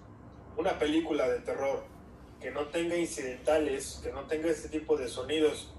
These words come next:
que te metan de lleno, que te tengan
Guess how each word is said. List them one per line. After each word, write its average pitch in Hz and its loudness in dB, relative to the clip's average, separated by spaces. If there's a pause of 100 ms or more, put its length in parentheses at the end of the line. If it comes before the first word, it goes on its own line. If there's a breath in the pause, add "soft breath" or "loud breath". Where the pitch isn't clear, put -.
que 135 -10
te 131 -6
metan 156 2
de - 0
lleno, 147 4 (240)
que 117 -4
te 135 -10
tengan 156 4